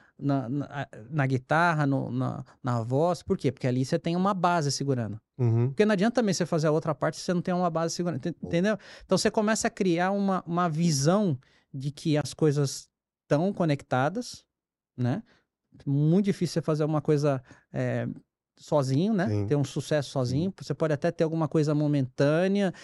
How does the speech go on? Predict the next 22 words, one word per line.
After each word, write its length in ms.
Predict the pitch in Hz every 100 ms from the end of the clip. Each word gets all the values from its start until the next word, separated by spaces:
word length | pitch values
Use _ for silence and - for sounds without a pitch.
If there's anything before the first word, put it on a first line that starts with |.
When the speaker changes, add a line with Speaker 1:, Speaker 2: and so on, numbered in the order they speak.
| - _
Speaker 1:
mas 220 | 139 139
ali, 300 | 143 135 143
ou 60 | 175
seja, 240 | - 147
se 100 | 131
você 200 | 151 131
não 80 | 170
tiver 300 | 185 170 147
uma, 340 | 135 139 131 120 _
uma 180 | - 139
base 400 | 127 135 165 160
sólida, 480 | 143 - 127 117 113
ou 40 | 110
seja, 240 | - 113
você 80 | -
conhecer 340 | - 127 123
aquilo 220 | 151 170
que 60 | 151
você 80 | 156
tá 120 | 147
fazendo 420 | 139 147 127 110
Speaker 2:
Uhum. 180 | 104 117